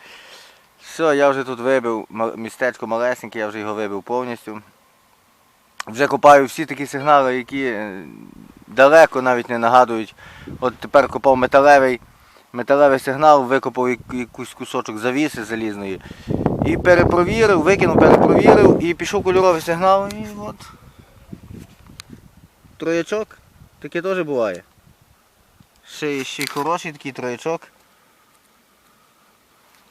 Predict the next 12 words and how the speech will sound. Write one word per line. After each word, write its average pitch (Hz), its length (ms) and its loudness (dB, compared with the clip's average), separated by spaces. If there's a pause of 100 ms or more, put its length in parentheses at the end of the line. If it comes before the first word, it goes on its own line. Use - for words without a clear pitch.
(1800)
Це - 80 -20
у - 20 -16
нас 113 140 -12
сорок 120 300 -12
дев'ятий 120 420 -8
рік. 143 220 -10 (2000)
Гарно 156 320 0
збережений, 120 640 -4 (440)
як 101 140 -20
кажуть, 127 280 -6
золото 127 320 -6
партії. 131 440 -6